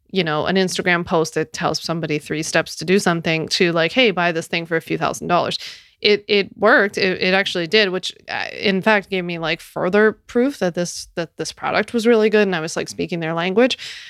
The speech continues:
but it is difficult. And so in order to actually amplify and scale this product, which is what you're here to learn about in this episode, um, I needed to have, like, an intermediary step.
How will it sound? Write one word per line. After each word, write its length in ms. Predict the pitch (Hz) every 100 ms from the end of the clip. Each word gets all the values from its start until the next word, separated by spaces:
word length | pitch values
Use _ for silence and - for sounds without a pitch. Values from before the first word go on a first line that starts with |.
| -
but 400 | 180 202 180 175 _
it 180 | 214 214
is 220 | 220 208
difficult. 540 | 202 185 185 165 -
And 140 | 175 170
so 140 | 190
in 120 | 185
order 200 | 185 185
to 140 | 180 160
actually 640 | 170 - 180 175 170 170 _ -
amplify 560 | 277 202 175 156 165
and 260 | 165 170 170
scale 320 | - 254 269
this 160 | 180 -
product, 440 | - 175 208 -
which 140 | 180
is 120 | 180 -
what 120 | -
you're 120 | 175
here 180 | 160 160
to 80 | 160
learn 200 | 165 170
about 320 | 196 220 -
in 160 | 233
this 180 | 247 214
episode, 540 | 196 170 196 233 277 - - - - -
um, 220 | 208 202
I 140 | 196 208
needed 280 | 214 233
to 80 | 220
have, 220 | 220 202
like, 160 | 185 175
an 100 | 180
intermediary 720 | - 185 170 165 156 147 -
step. 340 | - - -